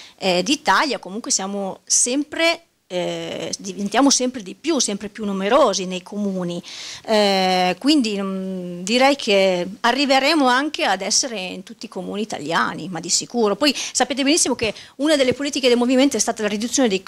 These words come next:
dei comuni al di sotto dei cinquemila abitanti. Diciamo che su certi tipi di comuni probabilmente il movimento è anche meno interessato, perché comunque,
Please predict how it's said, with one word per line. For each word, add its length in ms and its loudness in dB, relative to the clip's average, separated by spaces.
dei 180 2
comuni 440 6
al 60 4
di 80 -2
sotto 220 0
dei 120 -2
cinquemila 500 -2
abitanti. 600 -8
Diciamo 260 2
che 120 -4
su 100 -2
certi 280 -4
tipi 240 -8
di 100 -8
comuni 460 4
probabilmente 560 4
il 60 2
movimento 440 4
è 20 0
anche 180 -4
meno 160 0
interessato, 840 -2
perché 180 -2
comunque, 680 4